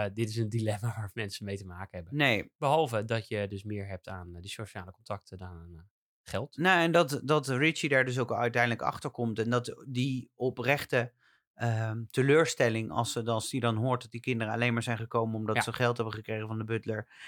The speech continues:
Speaker 2: En dat die kinderen zelf ook een
Speaker 1: Zelf
Speaker 2: switch
Speaker 1: een,
Speaker 2: maken,
Speaker 1: ja.
Speaker 2: hè? Dus dat die, dus alleen die ene jongen die gewoon heel naïef vraagt van, "Hey, krijg ik nog mijn geld?"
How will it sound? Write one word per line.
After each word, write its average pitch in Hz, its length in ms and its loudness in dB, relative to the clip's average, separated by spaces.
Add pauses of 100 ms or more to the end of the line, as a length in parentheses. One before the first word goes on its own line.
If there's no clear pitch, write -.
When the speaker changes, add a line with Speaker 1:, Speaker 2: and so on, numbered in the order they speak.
Speaker 2:
En 123 100 0
dat 123 120 4
die 120 100 -4
kinderen 151 540 4
zelf 156 360 6
ook 160 260 4
een 160 80 2
Speaker 1:
Zelf 127 140 4
Speaker 2:
switch 123 160 6
Speaker 1:
een, 123 60 4
Speaker 2:
maken, 113 280 4
Speaker 1:
ja. 127 80 6
Speaker 2:
hè? 196 80 4 (320)
Dus - 120 -8
dat 131 160 0
die, 123 180 0
dus 127 220 2
alleen 131 280 2
die 127 160 0
ene 123 160 6
jongen 131 320 2
die 117 140 -2
gewoon 117 160 0
heel 120 160 4
naïef 120 340 2
vraagt 117 320 2
van, 117 100 -6
"Hey, 120 160 2
krijg 123 180 2
ik 120 60 -2
nog 117 100 0
mijn 117 120 0
geld?" 127 280 -2